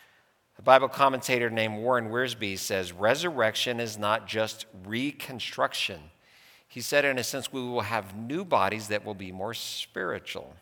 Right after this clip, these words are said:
We can read more about this. You don't have to this morning, but in Luke twenty-four, so staying in the Gospel of Luke, when we see Jesus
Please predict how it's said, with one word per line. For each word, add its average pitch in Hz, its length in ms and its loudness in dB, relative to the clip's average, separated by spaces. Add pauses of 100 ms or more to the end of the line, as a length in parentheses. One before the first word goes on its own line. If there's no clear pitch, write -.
(1400)
We 123 120 -6
can 139 160 -2
read 165 160 4
more 151 180 8
about 127 300 10
this. 135 240 4
You 127 60 -2
don't 123 140 2
have 120 180 0
to 127 120 -4
this 110 200 -4
morning, 113 340 0
but 107 240 2
in 139 180 -2
Luke 139 400 -2
twenty-four, 113 640 -2
so 107 160 -6
staying 95 400 -4
in 92 100 -6
the 95 80 -6
Gospel 101 440 0
of 113 100 -6
Luke, 160 300 0
when 104 120 -6
we 107 120 -6
see 143 240 -4
Jesus 147 640 -4